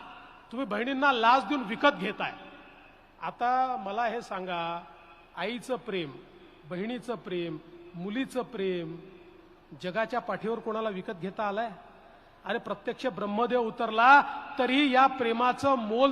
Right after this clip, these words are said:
तो करू शकत नाही. जगातली सगळी संपत्ती दिली तरी देखील प्रेम कधी विकत घेता येत नाही. पण जे लोक सोन्याचा चमचा घेऊन जन्माला येतात,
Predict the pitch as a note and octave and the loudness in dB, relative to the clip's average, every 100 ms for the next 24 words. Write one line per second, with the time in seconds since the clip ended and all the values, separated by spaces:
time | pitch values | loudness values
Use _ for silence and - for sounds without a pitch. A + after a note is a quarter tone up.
0 | C4+ C#4 C4+ B3 C4+ C4 B3+ B3+ C4 C4 | 4 0 2 0 0 2 2 4 6 8
1 | A3+ - - F#3 A#3 B3+ B3+ C#4 - B3 | 6 0 -8 -2 6 6 6 0 0 -2
2 | A3 D4+ - C4 - D4 C#4+ C4+ C4 D4 | 4 4 4 2 2 0 0 -2 4 8
3 | E4 - - - - C#4 D4 C#4+ D4+ D4+ | 8 6 0 -4 2 4 4 4 8 8
4 | C#4 - - C4+ C#4 D#4 D4+ D4+ D4 D4 | 6 0 -4 6 8 10 8 6 6 6
5 | D#4 A3 C4+ D4 C#4+ C#4+ C#4+ C#4+ C#4 C4 | 4 6 6 8 10 8 6 8 8 8
6 | B3+ B3 - - - - - - - A#3 | 6 2 -4 -12 -14 -16 -20 -16 -6 -6
7 | F3+ A#3 A#3 A3+ B3+ B3+ - G#3+ A3 A#3 | -4 -4 -4 -4 -4 -4 -4 -4 -2 -4
8 | A3+ B3+ B3 A3 G#3 G3 A#3+ F#3 A#3+ A#3 | 0 -2 0 -4 -8 -2 -2 0 -6 -4
9 | G3+ G#3+ A3 A3 G#3+ G3+ G#3 G#3+ A#3 | -6 -2 0 0 0 -2 2 4 6